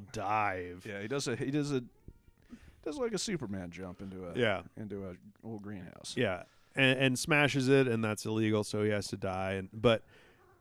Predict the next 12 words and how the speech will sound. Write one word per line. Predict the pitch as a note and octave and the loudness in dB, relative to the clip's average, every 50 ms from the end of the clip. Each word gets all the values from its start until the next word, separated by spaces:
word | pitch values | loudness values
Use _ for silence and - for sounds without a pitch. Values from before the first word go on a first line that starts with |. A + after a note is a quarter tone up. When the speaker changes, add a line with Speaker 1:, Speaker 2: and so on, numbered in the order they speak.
| _ _ _ _ | _ _ _ _
Speaker 1:
like, | - A#2+ B2+ A#2+ A#2+ A2 - - - _ _ _ _ _ _ _ _ _ _ _ _ _ _ _ _ _ _ _ _ _ _ _ _ _ _ _ - - | 2 6 8 8 8 6 4 -4 -20 _ _ _ _ _ _ _ _ _ _ _ _ _ _ _ _ _ _ _ _ _ _ _ _ _ _ _ -14 -4
he's | - E3 A#3 C4+ D4 C#4+ - - | 2 4 8 8 8 8 6 4
less | C#3 D3 F3 G3 A3 G#3 - - | 2 4 6 6 6 6 4 2
innocent | - E3 E3+ E3 D#3+ C3+ - E3+ D#3 C#3+ B2+ C3 | 0 0 2 4 2 2 4 2 2 2 4 4
than | C3 C3 B2 | 4 4 6
I | A#2+ A2+ G#2+ | 4 2 2
thought | - - - B2 A2 A#2 A#2+ B2+ B2+ - - - - _ _ _ | 0 0 0 2 4 4 4 4 2 0 -6 -16 -18 _ _ _
from | - - C#3 A#2+ A2+ A2+ | -4 2 2 2 4 4
my | A2 G#2+ G#2 G2+ | 2 0 0 0
memory | G2+ G2 G#2 G#2+ A2 A2 A2 A2 A2+ A#2 | -2 -2 -2 -2 -2 -2 0 0 2 0
of | A#2 A2+ | 0 0
this. | A2+ A#2 A#2 B2 B2 B2 - - - - | 2 0 2 0 0 -2 -6 -10 -12 -14